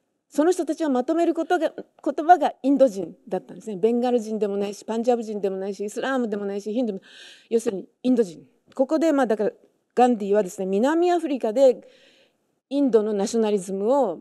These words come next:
見出し、そして作っていったということになります。もう一つ、まあ、インベンションとして、まあ、カーディあ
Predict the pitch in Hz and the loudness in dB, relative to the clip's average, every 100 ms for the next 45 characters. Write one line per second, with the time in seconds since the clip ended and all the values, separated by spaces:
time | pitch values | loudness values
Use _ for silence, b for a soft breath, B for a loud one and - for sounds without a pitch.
0 | - 202 247 262 269 214 208 196 214 208 | -8 -2 0 2 0 -2 -8 -2 0 0
1 | - - 262 - 165 - - 165 - 190 | -2 0 0 0 -2 -2 -4 -4 -2 -4
2 | 190 214 294 226 - 180 160 170 - - | -2 0 0 0 -2 -8 -8 -8 -12 -20
3 | _ b b - 320 330 359 247 202 - | _ b b -2 -2 0 -2 0 -2 -2
4 | - 208 233 247 247 240 240 220 214 - | -4 -2 0 4 4 4 -2 -2 -4 2
5 | 269 196 185 - 247 160 - | 4 4 0 0 0 0 -6